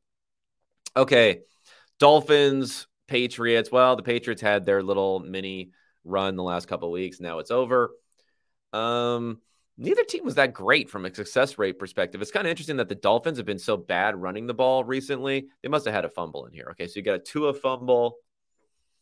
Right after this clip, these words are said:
Yeah, well, I guess that drove down their rushing efficiency quite a bit, probably with that, with that fumble. Um, but still, success rate standpoint, under thirty-five percent running the ball. They were,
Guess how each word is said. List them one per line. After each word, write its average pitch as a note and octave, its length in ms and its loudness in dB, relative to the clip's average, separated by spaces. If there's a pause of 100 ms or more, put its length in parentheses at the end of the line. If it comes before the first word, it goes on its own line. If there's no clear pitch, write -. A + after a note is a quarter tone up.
(300)
Yeah, G2+ 280 2
well, G#2 120 0
I G#2+ 40 -2
guess C3 160 -4
that G#2+ 160 0
drove F#2 320 -4
down E2 400 -8 (500)
their F2+ 200 -4
rushing E2 380 -6
efficiency D#2 520 -12
quite D2 260 -6
a C2+ 40 -8
bit, C2+ 360 -10 (640)
probably E2 420 -4
with D#2 160 -14
that, D#2 280 -6
with - 120 -12
that D2 240 -6
fumble. C#2+ 460 -10 (1000)
Um, F#2 380 -4
but G#2+ 140 -4
still, - 560 2 (320)
success B2 440 0
rate A2 240 2
standpoint, F#2 640 -6
under G#2 200 -4
thirty-five F#2+ 460 -4
percent F2+ 320 -6
running F2+ 200 -6
the E2+ 60 -8
ball. F2 200 -2
They A2+ 160 0
were, A#2+ 300 0